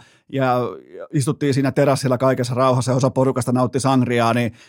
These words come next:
kyllä siihen taisi tulla silloin Koponen ja Saliin hetkeksi aikaa niinku kysyä, että voiko tulla vähäksi aikaa tähän istumaan, ja,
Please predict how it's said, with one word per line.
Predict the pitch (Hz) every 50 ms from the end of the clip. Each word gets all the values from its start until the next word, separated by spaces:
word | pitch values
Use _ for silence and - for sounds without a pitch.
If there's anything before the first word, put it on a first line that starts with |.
| _ -
kyllä | - 202 151
siihen | 139 170 165
taisi | - 180 175 151 -
tulla | 180 175 156
silloin | 135 - 160 156 151 135 -
Koponen | 160 151 - - 147 135 127 127
ja | 123
Saliin | 117 - 135 135 131 127 123 120 117 117 107 - - _ _ -
hetkeksi | 143 135 139 143 113 135
aikaa | 127 127 117 131 123 127
niinku | 131 147 147 135 127 123
kysyä, | 131 170 151 123 139 135 127
että | - - 123
voiko | 139 135 123
tulla | - 151 143
vähäksi | 147 139 131 139 147
aikaa | 131 147 139
tähän | - 156 147 151 139
istumaan, | 147 147 127 - - 127 120 113 113 110 113
ja, | 113 113 110